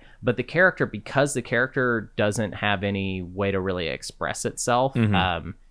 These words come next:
Speaker 1: in a deeper way. Not to say that the, uh, th-, this isn't, like, a side eye at the animation. The anim-, I mean, it's pic-, it's a two D pixel art game. The animation is good,
Speaker 2: Yeah.
Speaker 1: but there's only so much it can do. And I feel like, you know, compare the,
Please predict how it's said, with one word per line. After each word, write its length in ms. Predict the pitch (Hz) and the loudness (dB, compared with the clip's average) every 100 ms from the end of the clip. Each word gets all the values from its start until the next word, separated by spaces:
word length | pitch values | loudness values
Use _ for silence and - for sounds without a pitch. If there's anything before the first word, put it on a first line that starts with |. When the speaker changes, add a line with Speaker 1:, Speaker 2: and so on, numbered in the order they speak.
| - | -4
Speaker 1:
in 120 | 110 | 0
a 80 | 107 | 0
deeper 280 | 104 110 117 | 0 -2 2
way. 120 | 127 | 4
Not 100 | 139 | 4
to 60 | 170 | 2
say 160 | 139 135 | 2 2
that 180 | 104 | 0
the, 260 | - 82 73 - - | -2 -6 -6 -12 -8
uh, 160 | 101 101 | -2 -2
th-, 160 | - - | -2 -6
this 220 | 120 131 | -6 -4
isn't, 240 | 156 139 113 | -2 -2 2
like, 180 | 107 95 | 0 0
a 80 | |
side 460 | 92 - 104 101 98 | -4 0 2 2 2
eye 200 | 95 92 | 0 0
at 160 | 95 - | -4 -6
the 160 | 95 - | -8 -6
animation. 800 | 98 95 90 95 - 151 160 151 | -6 -6 -6 -6 -6 -6 -6 -6
The 160 | 107 | -4
anim-, 220 | 101 104 98 | -2 -2 -2
I 60 | |
mean, 160 | 113 104 | -2 -2
it's 100 | 98 | -4
pic-, 240 | - - - - - | -6 -6 -6 -14 -4
it's 200 | 110 - | -4 -2
a 20 | |
two 160 | 110 135 | -2 0
D 140 | 113 | 0
pixel 300 | 101 107 - 113 | -2 -4 -2 -4
art 140 | 117 | -2
game. 240 | 123 135 135 - - - | -2 -2 -4 -14 -14 2
The 100 | 147 | 4
animation 340 | 135 135 104 | 6 4 2
is 120 | 90 | -2
good, 320 | 117 98 85 85 | 0 2 0 2
Speaker 2:
Yeah. 200 | 101 87 | 4 4
Speaker 1:
but 80 | - - - | 0 -14 -12
there's 100 | 107 | 2
only 140 | 135 | 2
so 160 | 113 120 | 4 2
much 180 | 107 101 | 2 0
it 40 | |
can 160 | 98 95 | -2 -2
do. 280 | 101 98 90 | 0 0 0
And 100 | 95 | -2
I 40 | |
feel 240 | - 120 | 0 0
like, 360 | 107 101 90 - - - - - | 2 2 0 -6 -20 -20 -20 -4
you 100 | 117 | 0
know, 220 | 110 92 | 2 0
compare 800 | - 135 127 139 135 127 120 107 - - - - - | -2 -4 -2 0 2 4 2 0 -10 -20 -20 -18 -2
the, 260 | 110 110 | 0 0